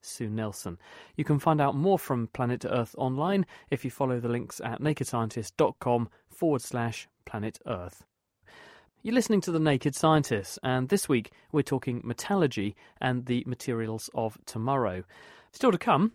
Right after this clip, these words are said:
we visit the Rolls-Royce Precision Casting Facility, where they make the components that keep us airborne. But first, with a historical perspective, we sent Mira out to the blacksmiths to discover the science that underlies this ancient art.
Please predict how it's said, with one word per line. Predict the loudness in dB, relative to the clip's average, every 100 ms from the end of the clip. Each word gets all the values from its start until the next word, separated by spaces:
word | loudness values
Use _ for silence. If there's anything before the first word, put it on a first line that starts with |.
| _
we | 2
visit | 2 2 0 0
the | 0
Rolls-Royce | 2 2 4 2 2
Precision | -4 -6 -2 0 0
Casting | 0 0 0 -2
Facility, | -6 -4 -2 0 0 -2 _ -20 _
where | -6 -6
they | -2 -2
make | -2 -4
the | -8
components | -8 -4 -2 -2 -4 -10 _ _
that | -8
keep | -6 -6
us | -2
airborne. | -2 -2 -4 -8 -12 _ _ _
But | 4
first, | 4 4 -2 -12 _
with | -6 -6
a |
historical | -6 -8 -2 0 0 0 -4
perspective, | -4 -4 -2 2 0 -2 -20 _
we | -6
sent | -2 0 0
Mira | 0 0 -2
out | -4 -6
to | -6
the | -6
blacksmiths | -4 -4 -4 -6 -4 -4 -10 -16
to | -6 -6
discover | -6 -6 -6 -4
the | -6
science | -2 0 0 0 -6 -14 _ -10
that | -4
underlies | -4 -2 -2 -2 -6 -8 _ _
this | -4 -2 -8 -14 _
ancient | -10 -8 -10 -10 _
art. | -12 -12 -16